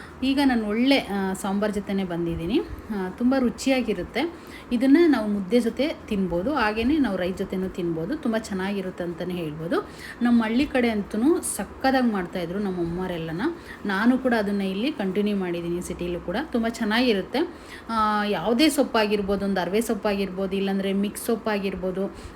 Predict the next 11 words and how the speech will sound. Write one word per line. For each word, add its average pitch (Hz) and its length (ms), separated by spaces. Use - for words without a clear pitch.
ಅಂದ್ರೆ, 302 240
ಆ, 294 180
ಮಸ್ಸೊಪ್ಪಿನ 254 520
ಸೊಪ್ಪು 214 280
ಬಿಟ್ಟು 226 440
ಬೇರೆ 220 320
ಸೊಪ್ಪುಗಳು, 214 400
ಉಪ್ಸಾರು 220 340
ಮಾಡೋ 196 160
ಸೊಪ್ಪುಗಳೆಲ್ಲ 196 540
ಇದನ್ನ 226 340